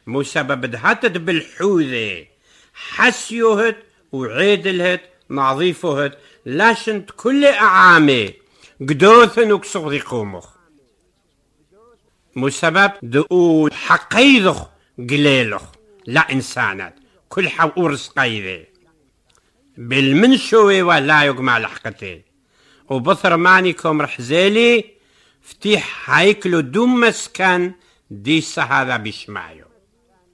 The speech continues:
ونافيقي الشوعو مالاخاني تكيتو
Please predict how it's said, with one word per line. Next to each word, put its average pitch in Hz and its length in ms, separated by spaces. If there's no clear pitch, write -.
ونافيقي 185 920
الشوعو 190 440
مالاخاني 185 760
تكيتو 196 420